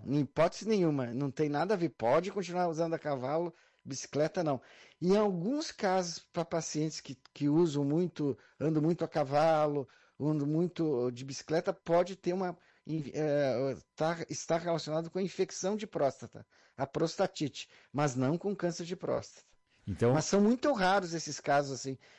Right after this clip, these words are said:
Speaker 1: É difícil, nos últimos anos, pra ter uma ideia, é de-, eu até nem lembro qual é o paciente que eu, eu recomendei ele diminuir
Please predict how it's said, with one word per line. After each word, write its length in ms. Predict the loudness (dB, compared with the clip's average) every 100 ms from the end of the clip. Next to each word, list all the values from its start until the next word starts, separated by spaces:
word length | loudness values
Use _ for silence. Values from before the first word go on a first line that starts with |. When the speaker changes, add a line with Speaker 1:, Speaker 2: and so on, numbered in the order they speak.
| -20 0
Speaker 1:
É 120 | 0
difícil, 840 | 0 -4 -2 0 0 0 0 0 -8 _ _ _
nos 300 | -4 -2 0
últimos 420 | 0 0 0 2 2
anos, 160 | 2
pra 100 | -2
ter 120 | 0 2
uma 100 | 2
ideia, 380 | 0 -2 -4 -14 _ _ _ -6 -6 -6 -8 -6 -2 2
é 100 | 0
de-, 160 | 2
eu 120 | 2 2
até 220 | 2 2
nem 200 | 2 2
lembro 360 | 2 4 2
qual 140 | 0 2
é 60 |
o 40 | 2
paciente 440 | 0 -2 -4 -4
que 80 | -4
eu, 100 | -6 _ _ -4
eu 340 | 0 2 2
recomendei 540 | 0 0 0 -2 2 2
ele 160 | 2
diminuir 760 | 0 0 0 2 4 4 2 -2